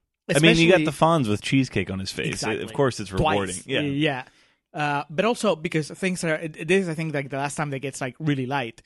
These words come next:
Speaker 1: Mm-hmm.
Speaker 2: and the next ten, fifteen minutes are gonna be really serious and
Speaker 1: Yeah.
Speaker 2: really, uh, things are gonna get ugly.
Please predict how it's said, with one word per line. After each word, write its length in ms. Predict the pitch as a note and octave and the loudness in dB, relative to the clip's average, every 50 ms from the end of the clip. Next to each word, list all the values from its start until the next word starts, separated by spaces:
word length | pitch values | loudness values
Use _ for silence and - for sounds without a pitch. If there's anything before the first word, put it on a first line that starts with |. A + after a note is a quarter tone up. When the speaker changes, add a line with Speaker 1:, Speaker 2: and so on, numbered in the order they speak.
| - - | -18 -16
Speaker 1:
Mm-hmm. 220 | C3 A2 A2 G#2 F#2+ F#2+ | -14 -12 -10 -10 -4 0
Speaker 2:
and 140 | D#3 D#3 D3+ | 0 0 2
the 60 | D3+ | 0
next 460 | D3+ D#3 D3+ - - - - - _ _ _ _ _ _ _ | 0 -2 -2 -2 -6 -8 -8 -10 _ _ _ _ _ _ _
ten, 180 | - E3+ D3+ D3 | -4 -2 -2 -2
fifteen 320 | C#3 - D3 C#3 E3+ D#3+ | -4 -6 -8 -4 -4 -2
minutes 260 | D3+ D3+ D3 C#3 C3 - | -2 -2 -4 -6 -6 -6
are 60 | - D#3+ | -6 -4
gonna 100 | D#3 D3+ | -2 -2
be 140 | C3+ C#3 C3+ | -2 -4 -6
really 420 | C3 C3 C#3 E3 F#3 E3 C#3 C3 | -6 -2 -2 0 0 0 -2 -2
serious 600 | B2+ - - D#3+ D3+ C#3+ C#3 C3+ B2+ B2 B2+ - - | -4 -6 -4 -4 -2 -2 -2 -4 -6 -8 -10 -10 -8
and 100 | - A2+ | -4 -4
Speaker 1:
Yeah. 140 | G#2+ G2+ F#2 B2 | -2 -2 -4 -6
Speaker 2:
really, 520 | B2+ B2 C3 D3 D3+ D3+ D3 D3 C#3+ C#3 - - _ - - C3+ - - | -8 -6 -4 -2 0 0 0 0 -2 -4 -6 -12 _ -20 -20 -20 -10 -6
uh, 340 | E3 D3 C#3 C3 B2+ B2 - _ _ _ _ _ _ _ _ _ _ _ _ - D#3+ | -2 -2 -2 -2 -4 -6 -8 _ _ _ _ _ _ _ _ _ _ _ _ -10 -2
things 220 | - G3+ F#3+ E3 | -2 0 0 0
are 40 | F3+ | -2
gonna 160 | D#3 D#3+ D3 C#3 | -2 -2 -2 0
get 160 | D3 C#3+ - - | -2 -4 -2 -2
ugly. 460 | D3+ D#3 C3+ C3+ A#2+ A2+ A#2 - | -2 -2 -2 -4 -10 -10 -14 -16